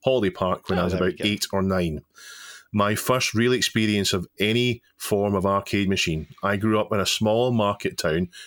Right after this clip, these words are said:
Speaker 1: which simply didn't have an arcade, so it's an experience I never had. A while later, I remember spending way more than was acceptable in a Virtual Fighter, Virtua Fighter arcade machine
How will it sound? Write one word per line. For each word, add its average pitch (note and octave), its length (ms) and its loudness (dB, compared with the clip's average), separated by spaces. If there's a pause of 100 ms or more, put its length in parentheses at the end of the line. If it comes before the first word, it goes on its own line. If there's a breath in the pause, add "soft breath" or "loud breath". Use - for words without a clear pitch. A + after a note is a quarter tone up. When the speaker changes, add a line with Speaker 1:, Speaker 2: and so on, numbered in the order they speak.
(100 loud breath)
Speaker 1:
which - 200 -2
simply A2+ 360 0
didn't G2+ 320 0
have G#2+ 200 0
an G#2+ 80 2
arcade, F2+ 520 -2 (320 loud breath)
so - 160 0
it's F#2 100 -2
an A2 120 0
experience A#2+ 540 0
I F#2+ 60 0
never F2+ 300 0
had. F#2+ 360 0 (520 loud breath)
A - 80 0
while B2 320 2
later, A#2 340 2
I F#2+ 60 2
remember G2+ 500 2
spending G#2 720 2
way A#2 240 2
more A2 280 2
than G2+ 160 2
was G2 140 0
acceptable G#2+ 640 0 (360 loud breath)
in G#2+ 100 2
a F#2+ 80 0
Virtual A2 520 0
Fighter, A#2 540 0 (260)
Virtua G2+ 500 0
Fighter F#2+ 460 0 (120)
arcade G#2 340 0
machine G2+ 340 0